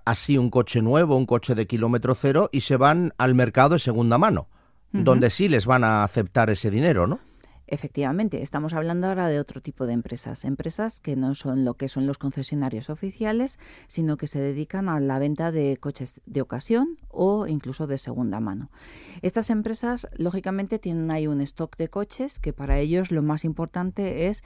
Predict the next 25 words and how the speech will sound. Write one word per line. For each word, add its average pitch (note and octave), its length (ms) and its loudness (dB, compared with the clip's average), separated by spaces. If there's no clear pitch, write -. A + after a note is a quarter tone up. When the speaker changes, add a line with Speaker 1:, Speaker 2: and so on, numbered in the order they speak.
Speaker 2:
intentar C#3+ 440 -2
darles, C#3+ 560 -6
eh, C3 120 -10
salida D3+ 460 -4
para C#3 260 -8
volver C#3 380 -6
a D3 100 -4
coger D3 380 -8
otro D#3 320 -4
coche D#3+ 300 -8
en D#3+ 120 -4
más, G#3+ 320 -4
eh, C3 400 -4
pues - 160 -14
para B2+ 220 -6
ponerlo B2+ 320 0
a A#2 60 -2
la G#2+ 120 -4
venta. A2 300 -8
Entonces, D#3+ 380 -2
si - 160 -6
viene D3+ 240 0
un E3 120 -2
cliente G3+ 640 -4
y C3 500 -6